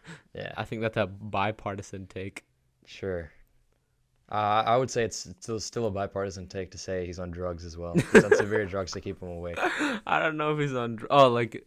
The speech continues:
Speaker 2: drugs to, what is it called? Like, what
Speaker 1: Keep
Speaker 2: are
Speaker 1: him,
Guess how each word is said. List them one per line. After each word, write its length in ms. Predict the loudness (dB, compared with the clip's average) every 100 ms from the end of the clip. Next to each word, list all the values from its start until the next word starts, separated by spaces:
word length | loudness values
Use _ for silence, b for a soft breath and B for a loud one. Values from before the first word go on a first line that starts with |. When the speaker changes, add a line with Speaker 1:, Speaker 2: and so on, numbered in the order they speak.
| -12 -12
Speaker 2:
drugs 360 | -4 -2 -2 -2
to, 420 | -2 0 0 -6 -10 -20 _ _ _ -20 -8
what 160 | -6
is 100 | -4
it 80 | -6
called? 280 | -6 -6 -6
Like, 260 | -10 -14 -20 _ _ -20 -4
what 100 | 2 2
Speaker 1:
Keep 80 |
Speaker 2:
are 40 | 2
Speaker 1:
him, 180 | -4